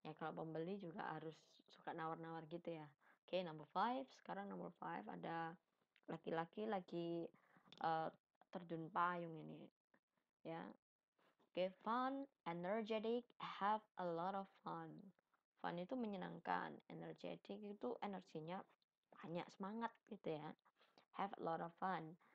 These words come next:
Eh, mempunyai banyak kesenangan. Oke, number six. Ada, eh, kayak semacam sekretaris gitu ya, orang kantoran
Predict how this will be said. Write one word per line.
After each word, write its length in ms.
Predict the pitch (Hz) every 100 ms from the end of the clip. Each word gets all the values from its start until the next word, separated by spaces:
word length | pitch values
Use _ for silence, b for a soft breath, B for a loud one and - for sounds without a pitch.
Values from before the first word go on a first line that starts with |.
| B B B -
Eh, 540 | - 151 151 165 170 165 - _
mempunyai 800 | 175 170 165 160 160 175 262 330 -
banyak 400 | 156 156 175 - -
kesenangan. 720 | 180 175 160 151 143 143 147 156 165 214 _
Oke, 160 | - 180
number 680 | 226 240 220 214 220 220 226 226 -
six. 240 | 240 202 - - - _ -
Ada, 480 | 175 175 175 170 170 - b b b b _ _ -
eh, 260 | 165 160 165
kayak 240 | 170 165 170
semacam 400 | 165 165 165 170
sekretaris 640 | 180 175 - 170 175 175 - -
gitu 160 | 170
ya, 160 | 165 165
orang 220 | 170 160 -
kantoran 580 | 160 156 156 156 156